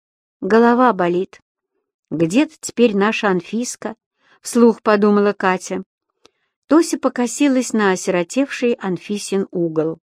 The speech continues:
Голый матрац немым укором распластался на койке. В распахнутой настежь бесхозной тумбочке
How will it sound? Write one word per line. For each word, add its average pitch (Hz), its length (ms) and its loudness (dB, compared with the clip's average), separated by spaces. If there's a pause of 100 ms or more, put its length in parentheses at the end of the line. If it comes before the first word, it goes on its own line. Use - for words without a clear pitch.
(720)
Голый 208 300 4
матрац 220 560 0
немым 190 340 4
укором 185 560 2 (280)
распластался 185 840 -2
на 175 160 -2
койке. - 540 -4 (680)
В 175 60 -6
распахнутой 240 760 0
настежь 196 520 -2
бесхозной 180 680 0
тумбочке - 640 -2